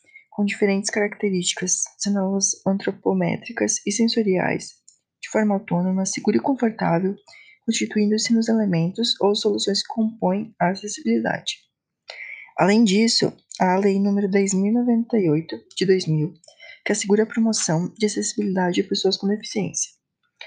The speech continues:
Existem ainda outros exemplos de regulamentações, leis públicas no nosso país sobre acessibilidade. Entretanto, a gente ainda possui uma falta de políticas públicas, investimentos e fiscalização para o cumprimento e aplicação dessas leis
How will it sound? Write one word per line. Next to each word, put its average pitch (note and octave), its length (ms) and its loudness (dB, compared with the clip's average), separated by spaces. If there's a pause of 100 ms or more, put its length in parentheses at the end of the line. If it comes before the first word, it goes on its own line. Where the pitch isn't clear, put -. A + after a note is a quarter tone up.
(460)
Existem A3+ 420 4
ainda C4 280 4
outros A3 380 2
exemplos G3+ 380 2
de G#3 80 2
regulamentações, F#3 1080 -2
leis F3+ 480 2 (1200)
públicas G#3 400 2
no F#3+ 80 4
nosso F#3+ 260 0
país G3 180 0
sobre F#3 220 2
acessibilidade. G#3+ 840 0 (680)
Entretanto, G#3+ 460 2
a A3+ 140 4
gente G#3+ 240 2
ainda G#3+ 120 4
possui A3 300 2
uma A3+ 140 2
falta G#3 340 0
de A#3+ 100 -4
políticas - 520 -4
públicas, - 520 -2
investimentos G3 640 0
e - 80 -8
fiscalização A3 920 -2
para - 80 -20
o - 40 -20
cumprimento A3 640 2
e A3 80 0
aplicação G3+ 560 -2
dessas G3+ 320 -2
leis F3 300 4